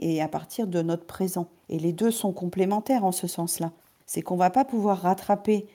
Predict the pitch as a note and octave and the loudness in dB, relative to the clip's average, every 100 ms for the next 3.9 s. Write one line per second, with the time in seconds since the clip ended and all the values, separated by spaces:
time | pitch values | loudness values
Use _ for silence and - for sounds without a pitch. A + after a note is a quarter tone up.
0 | _ - B3+ - A3 G3+ F#3+ G3 G3 - | _ -4 -4 0 2 4 4 2 0 -2
1 | G3+ G3+ - _ - D#3 F3+ F3+ - F#3+ | -4 -4 -10 _ -8 0 0 0 -2 0
2 | F3+ - F#3+ F#3+ F#3+ D#3+ D3 D#3 D#3 D#3+ | 0 -2 -2 0 0 -2 -2 -4 -2 -4
3 | E3 - F3 D#3 C#3 C#3+ C#3 C3+ | -4 -2 0 0 -2 -4 -2 -4